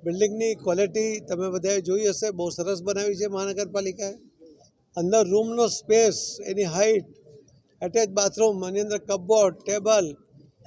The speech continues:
આ તમામ સુવિધાઓ સાથે આજે હોસ્ટેલના રૂમ બનાવવામાં આવ્યા છે. હું મહાનગરપાલિકાના મેયરશ્રી, પદાધિકારીઓ અને કમિશનરશ્રી અને અધિકારીઓ, એમને બધાને ખૂબ ખૂબ અભિનંદન આપું છું કે પહેલો સોળ માળનો આ પ્રોજેક્ટ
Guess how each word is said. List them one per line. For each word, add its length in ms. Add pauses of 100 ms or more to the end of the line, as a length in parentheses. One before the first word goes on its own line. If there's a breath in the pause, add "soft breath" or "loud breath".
(240 loud breath)
આ 80
તમામ 440
સુવિધાઓ 520
સાથે 580 (680)
આજે 300
હોસ્ટેલના 600
રૂમ 260
બનાવવામાં 400
આવ્યા 140
છે. 240
હું 360
મહાનગરપાલિકાના 1040
મેયરશ્રી, 600
પદાધિકારીઓ 920 (720 soft breath)
અને 360
કમિશનરશ્રી 680
અને 160
અધિકારીઓ, 500
એમને 220
બધાને 340
ખૂબ 320
ખૂબ 260
અભિનંદન 440
આપું 220
છું 280 (920 soft breath)
કે 100
પહેલો 680
સોળ 400
માળનો 420
આ 240
પ્રોજેક્ટ 540